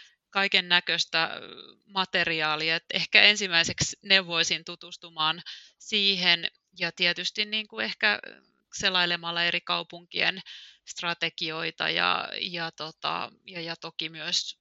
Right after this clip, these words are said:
toimimaan eri, eri verkostoissa. Ja, ja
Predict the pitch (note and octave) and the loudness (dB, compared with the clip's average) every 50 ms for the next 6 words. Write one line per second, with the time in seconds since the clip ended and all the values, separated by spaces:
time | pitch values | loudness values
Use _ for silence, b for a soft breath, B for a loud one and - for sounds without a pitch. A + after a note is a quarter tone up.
0 | _ - F3+ E3 E3+ E3+ E3+ E3 E3+ D#3 E3 F3+ F3 - F3+ F3 E3 E3 E3 - | _ -8 -6 -6 -6 -6 -8 -6 -4 -6 -6 -6 -6 -6 -4 -4 -4 -4 -6 -8
1 | - - F#3+ F3 E3+ E3 D#3+ E3+ D#3+ D#3+ - - - E3+ - - E3 - F3+ G3 | -10 -8 -6 -6 -6 -4 -4 -4 -4 -4 -6 -6 -6 -6 -6 -4 -6 -4 -4 -4
2 | - - - F#3+ F#3 B B B B B B B B B B _ F#3 F3 E3+ E3+ | -4 -2 -4 -4 -6 B B B B B B B B B B _ -6 -4 -2 -2
3 | E3 D#3 - - - - - - - - - - F3 E3+ E3+ | -2 -2 -6 -8 -10 -12 -16 -16 -16 -14 -8 -6 -6 -6 -6